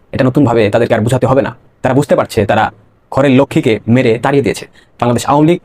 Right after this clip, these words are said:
বাংলাদেশের ঘরের লক্ষ্মী, এই লক্ষ্মীকে তাড়িয়ে আজ বাংলাদেশের মানুষ কিন্তু ভালো নেই, ভালো থাকতে পারবেও না। গতকাল গুলিস্তানে বাংলাদেশ আওয়ামী লীগের একটা মিছিল হয়েছে। সেই মিছিলে আপনারা দেখতে পাচ্ছেন কতজন লোক হবে,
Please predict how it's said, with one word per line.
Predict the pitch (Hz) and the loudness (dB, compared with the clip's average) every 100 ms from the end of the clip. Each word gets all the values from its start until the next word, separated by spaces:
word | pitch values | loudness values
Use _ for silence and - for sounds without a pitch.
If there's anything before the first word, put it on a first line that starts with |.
| _ | _
বাংলাদেশের | - 120 110 120 | -2 -2 0 -4
ঘরের | - 123 120 | -2 -2 2
লক্ষ্মী, | 120 117 - - _ _ | 0 -2 -8 -8 _ _
এই | - | 0
লক্ষ্মীকে | 156 - 185 | 2 2 2
তাড়িয়ে | 165 160 147 | 2 2 2
আজ | 135 | 0
বাংলাদেশের | 123 147 139 123 | 0 0 0 0
মানুষ | 127 | 0
কিন্তু | 156 139 | 2 0
ভালো | 107 127 | 2 2
নেই, | 131 127 - _ _ _ | 2 0 -6 _ _ _
ভালো | - | -4
থাকতে | 113 143 | -2 0
পারবেও | 147 160 165 | 0 2 0
না। | 160 - _ _ _ - | -2 -8 _ _ _ -6
গতকাল | 143 170 143 | -2 0 2
গুলিস্তানে | 135 175 - - 135 | 2 0 0 0 0
বাংলাদেশ | 123 123 - | 0 -2 -2
আওয়ামী | 135 160 | 0 2
লীগের | 151 113 | 2 0
একটা | 110 113 | -2 0
মিছিল | 123 123 139 | 0 0 0
হয়েছে। | 107 113 147 - - - - - - - - | 0 -2 -4 -6 -20 -20 -20 -20 -20 -20 -8
সেই | - 147 | -2 2
মিছিলে | 131 - 175 113 156 - - - - | 2 2 0 0 -4 -10 -20 -20 -10
আপনারা | 165 143 123 | -4 -2 0
দেখতে | 135 165 | 0 0
পাচ্ছেন | 135 - 123 175 - - - | -2 -2 -2 -2 -8 -20 -6
কতজন | - 143 131 | -2 2 2
লোক | 151 | 2
হবে, | 151 | 0